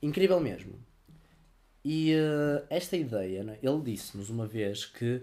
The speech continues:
vocês sabem quando vocês veem um anúncio a um carro e aquele anúncio parece que vocês compram um carro e vem também um, uma injeção de felicidade.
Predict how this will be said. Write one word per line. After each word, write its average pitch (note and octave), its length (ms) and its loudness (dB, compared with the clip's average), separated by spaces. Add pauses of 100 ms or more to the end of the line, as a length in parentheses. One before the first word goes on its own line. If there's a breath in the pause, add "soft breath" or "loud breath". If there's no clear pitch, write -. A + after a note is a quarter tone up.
(260 loud breath)
vocês A3+ 220 0
sabem A3 260 2
quando F3+ 180 2
vocês D3+ 280 0
veem C3+ 260 2
um B2+ 100 2
anúncio B2 440 0
a - 20 2
um A2+ 80 0
carro A#2 560 0
e A#2+ 100 2
aquele A#2 280 0
anúncio A#2 480 -2 (280 loud breath)
parece A#2+ 300 2
que - 80 -12
vocês A#2 480 0
compram A#2 420 2
um A2 60 -2
carro A2+ 420 2
e A2+ 240 2
vem A2 220 2
também A2 400 -2
um, G#2 240 -2
uma G#2 140 -2
injeção A2 500 0
de G#2+ 80 -10
felicidade. G2+ 640 -4